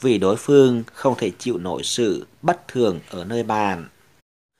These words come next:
Bên cạnh đó, trong cái vận trình ngày thứ ba này với bạn tuổi Dậu, bạn cũng đang gặp ngày có thiên quan chiếu mệnh, cảnh báo cho bạn đang có nguy cơ gặp phải kẻ tiểu nhân lừa gạt,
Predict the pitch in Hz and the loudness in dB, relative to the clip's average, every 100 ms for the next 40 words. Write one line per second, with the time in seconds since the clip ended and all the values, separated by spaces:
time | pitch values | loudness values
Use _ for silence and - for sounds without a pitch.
0 | _ _ 113 131 127 120 110 78 95 87 | _ _ -4 -4 -2 -4 -4 -6 -6 -4
1 | 95 135 185 - 127 120 135 117 120 - | -2 -4 -6 -6 -4 0 0 4 2 2
2 | 107 95 92 - 110 127 123 117 104 85 | -4 -2 -4 -4 -4 -2 0 0 0 -2
3 | 80 95 120 95 87 104 110 101 82 - | -4 -4 -4 -4 -2 2 4 4 2 -4
4 | - - - 104 95 - 95 123 123 117 | -16 -20 -2 0 0 -4 0 2 2 2
5 | 92 98 95 87 101 - 127 117 123 120 | 0 0 -2 -2 -6 -2 -2 0 2 2
6 | 113 - 110 135 120 104 - - - 110 | 2 -2 -2 2 4 4 -2 -16 -4 -2
7 | 95 98 98 - 110 113 90 92 110 110 | 0 -2 -2 -4 -2 -2 -2 -4 -6 -2
8 | 104 123 127 120 - 120 107 95 - 87 | -2 0 0 0 2 2 4 0 0 -4
9 | 76 101 82 - 92 92 117 113 110 101 | -2 -6 -6 -8 -10 -6 -4 -2 0 0
10 | 85 90 92 | 0 0 0